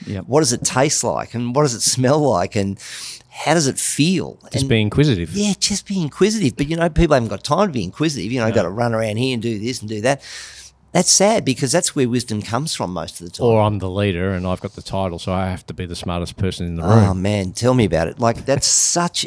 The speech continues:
Speaker 2: an albatross around people's necks. It,
Speaker 3: Yeah.
Speaker 2: you have to, you, whoever believes that they can be that person, like
Speaker 1: Mm.
Speaker 2: the smartest, wisest, best person in the space. It's, it's, it's
Speaker 1: I think
Speaker 2: really
Speaker 1: this is,
Speaker 2: a
Speaker 1: this is one of the big reasons that Rick and I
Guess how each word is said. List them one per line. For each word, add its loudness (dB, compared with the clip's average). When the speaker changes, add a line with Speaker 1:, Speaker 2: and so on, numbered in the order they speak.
Speaker 2:
an 2
albatross 2
around 2
people's 2
necks. -2
It, -2
Speaker 3:
Yeah. -2
Speaker 2:
you 0
have 0
to, -8
you, -2
whoever 4
believes 0
that -10
they 2
can -2
be 2
that -2
person, -2
like 2
Speaker 1:
Mm. -4
Speaker 2:
the 2
smartest, 2
wisest, -2
best -4
person -6
in -6
the -6
space. -6
It's, -6
it's, -6
it's -10
Speaker 1:
I -8
think -2
Speaker 2:
really 4
Speaker 1:
this 2
is, 2
Speaker 2:
a -8
Speaker 1:
this -2
is -6
one -2
of -2
the -8
big -2
reasons 0
that -8
Rick -6
and -2
I -2